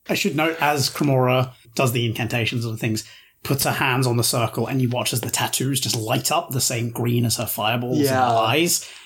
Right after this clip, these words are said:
Speaker 1: and just, like, f-, it flows down her arms and lights up her hands,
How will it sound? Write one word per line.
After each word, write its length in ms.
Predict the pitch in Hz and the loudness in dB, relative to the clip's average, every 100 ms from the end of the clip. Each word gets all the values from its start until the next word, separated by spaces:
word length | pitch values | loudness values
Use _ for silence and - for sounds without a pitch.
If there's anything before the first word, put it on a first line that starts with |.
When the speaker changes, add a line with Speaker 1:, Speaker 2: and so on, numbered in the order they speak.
| - | -4
Speaker 1:
and 100 | - | 0
just, 120 | 110 - | 2 2
like, 100 | 117 | 2
f-, 180 | - - | 0 -2
it 100 | 120 | -2
flows 480 | - 156 120 117 117 | 0 2 2 2 0
down 340 | 131 117 120 | 0 0 2
her 60 | 117 | 2
arms 760 | 110 110 110 104 107 - - - | 0 2 0 0 -2 -2 -2 -4
and 180 | - 104 | -8 -6
lights 280 | 104 113 - | -4 -4 -2
up 100 | 113 | -2
her 120 | 123 | -4
hands, 600 | 95 117 98 95 95 - | -2 0 0 -2 -4 -4